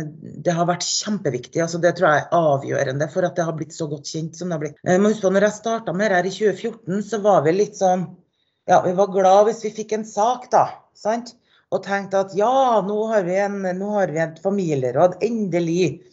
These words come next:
<clears throat> Og så gikk vi over til at man plutselig fikk et sånt rush av akutte saker. Så vi jobbet masse akutt, eh, og, eh, og så har vi hatt masse hjelpetiltakssaker, altså ordinære familieråd da, i familiene.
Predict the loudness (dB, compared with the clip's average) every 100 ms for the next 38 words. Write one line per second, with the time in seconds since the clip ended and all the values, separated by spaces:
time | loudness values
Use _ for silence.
0 | -8 -4 -4 -6 -4 -4 -6 -4 0 4
1 | 4 4 0 0 0 -2 -6 -6 -6 -6
2 | -12 _ -12 -12 -8 -4 -2 -2 -4 _
3 | _ _ _ _ -6 -4 -4 -2 -2 -2
4 | -6 -4 -4 -2 -8 -8 -14 -4 0 0
5 | -2 -2 -2 -2 -8 _ _ _ _ -8
6 | -4 -2 -2 -4 -4 -4 -4 -2 -2 -2
7 | -16 _ -6 0 4 4 4 4 4 4
8 | 2 4 6 6 4 0 0 2 2 2
9 | 0 2 2 0 -4 -2 -2 -2 -8 -8
10 | -2 0 0 -2 -6 -6 -6 -8 -8 -8
11 | -6 -4 -2 -2 -2 -2 -2 -2 0 -2
12 | -4 -4 -2 -2 0 0 2 2 2 0
13 | -2 -2 -4 -2 -2 0 0 0